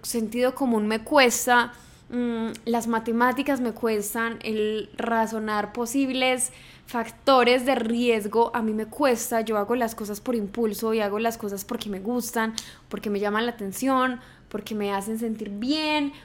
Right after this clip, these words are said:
porque me arriesgo, porque me gusta lo que pienso y lo que hago. Y mientras más crecía, ese, esa sensación de hacer por mí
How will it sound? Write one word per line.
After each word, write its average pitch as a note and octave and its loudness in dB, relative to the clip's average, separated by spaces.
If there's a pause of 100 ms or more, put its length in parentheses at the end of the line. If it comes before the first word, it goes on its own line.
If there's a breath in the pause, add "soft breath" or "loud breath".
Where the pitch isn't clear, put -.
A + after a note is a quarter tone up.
(140 loud breath)
porque G3+ -2
me G3 -2
arriesgo, C4 8
porque G#3 -4
me G3 -2
gusta C#4+ 8
lo B3 -2
que G#3+ -4
pienso B3+ 0
y B3+ -2
lo A#3+ -2
que G#3+ -4
hago. F#3+ -2 (760 soft breath)
Y D4 4 (480)
mientras B3 0
más A3 -2
crecía, C4 0 (640 loud breath)
ese, A3+ 0
esa A#3 -2
sensación G#3+ -4
de A3 -2
hacer G#3+ -2
por A3 -2
mí B3 -4